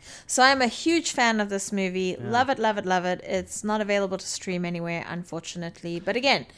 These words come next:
Speaker 2: Well.
Speaker 1: if you love crazy, this is a good blind buy.
Speaker 2: Someone better get your Blu-ray to turn up or they'll get cut. That's, uh, <laughs> apparently.
Speaker 1: It's still missing?
Speaker 2: Yeah, see,
Speaker 1: Where
Speaker 2: there
Speaker 1: the
Speaker 2: you go.
Speaker 1: fuck is it? <laughs>
Speaker 2: Exactly.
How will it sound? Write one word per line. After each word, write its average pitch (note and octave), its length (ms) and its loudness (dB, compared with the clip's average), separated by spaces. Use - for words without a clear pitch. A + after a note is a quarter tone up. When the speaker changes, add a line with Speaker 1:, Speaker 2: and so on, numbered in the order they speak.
Speaker 2:
Well. A2 280 -6
Speaker 1:
if A3+ 200 0
you B3 100 -2
love B3+ 360 6
crazy, B3 560 0
this G#3+ 220 -2
is G#3+ 300 -2
a G#3 100 -4
good G3 320 -2
blind E3+ 300 -4
buy. - 200 -8
Speaker 2:
Someone D3+ 580 0
better C3 500 4
get C3+ 200 -2
your C3 180 -2
Blu-ray C3 480 0
to A2+ 100 -4
turn B2+ 320 -2
up D#3 180 2
or A#2 100 -2
they'll B2 160 -2
get A#2 260 -6
cut. - 360 -2
That's, D3 320 -2
uh, D#3 40 -2
<laughs> C3+ 560 0
apparently. D3 320 0
Speaker 1:
It's B2+ 100 0
still B3 280 2
missing? A#3 500 0
Speaker 2:
Yeah, G4+ 260 0
see, C4+ 180 -4
Speaker 1:
Where C#4+ 140 12
Speaker 2:
there F#4+ 120 8
Speaker 1:
the - 60 0
Speaker 2:
you - 60 -6
go. E4 60 10
Speaker 1:
fuck E4 140 4
is F#4 160 4
it? F4+ 300 10
<laughs> - 40 -12
Speaker 2:
Exactly. B2+ 600 0